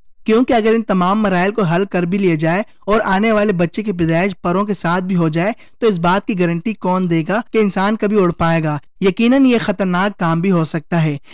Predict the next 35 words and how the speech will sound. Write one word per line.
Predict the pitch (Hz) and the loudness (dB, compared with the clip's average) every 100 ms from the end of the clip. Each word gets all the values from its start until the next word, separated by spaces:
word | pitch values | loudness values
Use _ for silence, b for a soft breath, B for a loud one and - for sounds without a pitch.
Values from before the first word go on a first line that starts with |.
| B | B
या | 208 | 0
इंसान | 226 202 196 214 | 2 2 2 0
के | 240 | 0
लिए | 254 | 0
ऊपर | 220 208 220 | 0 0 0
सिवाय | 208 175 180 | 0 0 0
बोझ | 180 165 170 | 0 0 0
के | - 214 | -2 0
और | 180 | -2
कुछ | - 202 - | 0 -2 0
ना | 196 | 0
हो, | 156 143 - _ - - | 0 -2 -8 _ -16 -2
या | 185 | 0
वो | 196 202 | 2 2
पर | 233 | 2
इंसान | 247 214 185 190 220 | 2 0 0 0 0
के | 220 | -2
बोझ | 165 190 - | 0 0 -2
को | 185 | -2
बर्दाश्त | 170 156 160 170 | -2 0 0 0
ही | 226 | -2
ना | 208 | -2
कर | 185 170 | -2 -2
पाए, | 156 147 139 b - | 0 -2 -4 b -4
क्योंकि | 226 254 233 | -2 0 0
जमीन | 190 196 226 | 2 2 2
जिस | 190 196 | 0 0
ताकत | 180 170 208 | -2 0 -2
के | - | -4
साथ | 202 180 190 165 | -4 -2 -2 0
भारी | 156 165 202 | 0 0 0
चीजों | 185 170 185 | -2 -2 -2
को | |
अपनी | 196 202 | -2 -4
तरफ | 185 180 | -4 -4